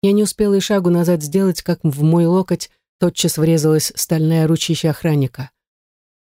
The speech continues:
Мужчина выдернул меня из тени пышного кустарника на открытое пространство. Затем быстро подвёл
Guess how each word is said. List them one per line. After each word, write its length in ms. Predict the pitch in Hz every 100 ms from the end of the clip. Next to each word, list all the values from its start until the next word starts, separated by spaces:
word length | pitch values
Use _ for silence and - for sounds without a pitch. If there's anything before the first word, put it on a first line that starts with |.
| -
Мужчина 400 | 156 165 165 151
выдернул 420 | 175 165 151 156
меня 300 | 151 147 151
из 120 | 147
тени 260 | - 160 151
пышного 360 | 151 - 147
кустарника 640 | 135 143 - 165 170 - 160
на 120 | 151
открытое 420 | - 160 156 160
пространство. 680 | 156 151 160 147 - - - _ _ _ _ _ _ -
Затем 320 | 160 170 160
быстро 280 | 170 - 160
подвёл 520 | 156 147 147 170